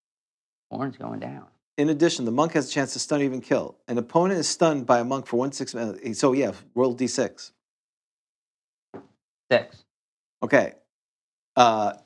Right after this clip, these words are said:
Speaker 2: the chance to kill is a percentage which equals the armor class modified by the number of experience level above seven which the monk has attained. So,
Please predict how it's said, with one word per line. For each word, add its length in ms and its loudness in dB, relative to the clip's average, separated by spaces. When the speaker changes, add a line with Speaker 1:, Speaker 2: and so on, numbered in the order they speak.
Speaker 2:
the 80 0
chance 300 2
to 60 -4
kill 220 6
is 80 0
a 40 -10
percentage 400 2
which 300 -4
equals 340 2
the 100 -6
armor 300 2
class 520 0
modified 460 2
by 60 -2
the 100 -4
number 200 -2
of 60 0
experience 440 -4
level 260 0
above 260 0
seven 260 -2
which 160 -8
the 60 -6
monk 200 -4
has 80 -12
attained. 400 -8
So, 340 -6